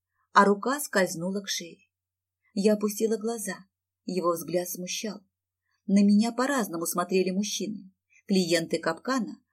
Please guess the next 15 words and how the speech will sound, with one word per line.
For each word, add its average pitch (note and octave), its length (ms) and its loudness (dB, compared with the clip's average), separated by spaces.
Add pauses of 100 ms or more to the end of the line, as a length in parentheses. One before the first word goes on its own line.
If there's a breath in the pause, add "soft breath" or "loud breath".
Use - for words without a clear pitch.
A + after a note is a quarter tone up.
однокурсники - 920 -2 (180 soft breath)
или B3 160 6
случайные A#3+ 520 0
прохожие. - 680 -6 (340 soft breath)
Но F#3 220 -4
то, A3+ 280 -2
что F#3+ 240 -4
таилось F#3+ 580 -2
в - 40 -18
глубине F3+ 560 -4
этих C4 400 -2
глаз, E3 460 -8 (320 soft breath)
пугало F3+ 580 0 (120)
и G3 140 2
завораживало. G3 920 -4